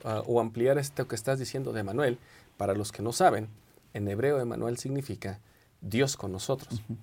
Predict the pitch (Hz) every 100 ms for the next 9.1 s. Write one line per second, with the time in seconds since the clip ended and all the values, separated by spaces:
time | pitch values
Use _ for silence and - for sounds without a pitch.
0 | - 113 151 208 147 147 131 131 - 120
1 | 117 107 127 113 - - - - _ _
2 | - 214 208 143 107 131 165 113 110 -
3 | _ 107 120 - 123 131 - _ 107 101
4 | - - 143 170 104 110 104 104 107 107
5 | 113 127 120 131 127 110 107 - - -
6 | _ - 117 - 123 104 104 - _ -
7 | 123 117 117 107 107 107 139 120 120 117
8 | 104 104 - 101 98 - 104 98 - 117